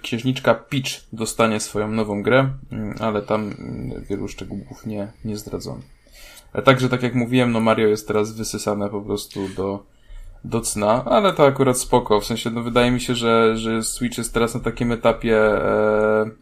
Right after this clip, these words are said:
hardware'owym, że to jest chyba jedyny, jedyny sposób, żeby tworzyć takie proste gierki,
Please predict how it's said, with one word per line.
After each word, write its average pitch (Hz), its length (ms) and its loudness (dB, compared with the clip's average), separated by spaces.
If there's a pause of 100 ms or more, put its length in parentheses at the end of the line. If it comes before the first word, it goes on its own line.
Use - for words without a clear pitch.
(260)
hardware'owym, 117 880 0
że 113 100 -4
to 117 80 -4
jest 113 140 -4
chyba 110 220 -2
jedyny, 110 320 0
jedyny 117 260 0
sposób, 110 340 -6
żeby 104 160 -6
tworzyć 104 280 -8
takie - 220 -8
proste - 320 -6
gierki, 110 460 -4